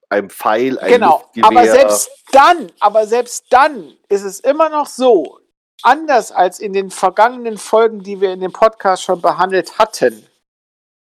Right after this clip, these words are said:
Speaker 2: wo der Mörder mehr oder weniger durch leichten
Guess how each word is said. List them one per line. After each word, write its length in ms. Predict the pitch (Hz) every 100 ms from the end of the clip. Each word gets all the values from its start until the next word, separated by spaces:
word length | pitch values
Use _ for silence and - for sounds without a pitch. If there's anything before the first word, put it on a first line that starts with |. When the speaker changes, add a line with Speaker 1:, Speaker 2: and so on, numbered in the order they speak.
| _ _ _ _ _ -
Speaker 2:
wo 360 | 170 196 190 - _
der 120 | 185 175
Mörder 520 | 175 190 226 233 214
mehr 260 | 185 202
oder 220 | 208 190 170
weniger 920 | 208 202 196 185 185 185 185 170 _ _ _ _ _ _ _ _ _ _ _ _
durch 340 | 196 185 - -
leichten 600 | 160 175 240 - -